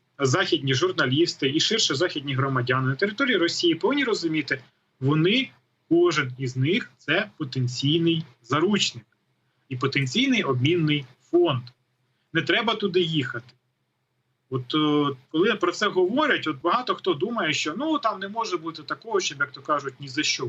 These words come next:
Може бути. Це абсолютно беззаконна держава, без закону, без права, без нічого. Вони до власних громадян ставляться як до скотів, і до вас будуть ставитись не краще.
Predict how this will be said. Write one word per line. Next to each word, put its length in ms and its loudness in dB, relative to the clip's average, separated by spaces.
Може 420 2
бути. 400 0
Це 160 0
абсолютно 580 0
беззаконна 880 2
держава, 640 0
без 200 0
закону, 600 0
без 240 -2
права, 480 0
без 240 0
нічого. 480 2
Вони 300 0
до 140 2
власних 380 0
громадян 460 -2
ставляться 460 -4
як 140 -6
до 100 -6
скотів, 500 -10
і 20 -20
до 120 0
вас 240 0
будуть 280 -6
ставитись 520 -6
не 100 -10
краще. 520 -2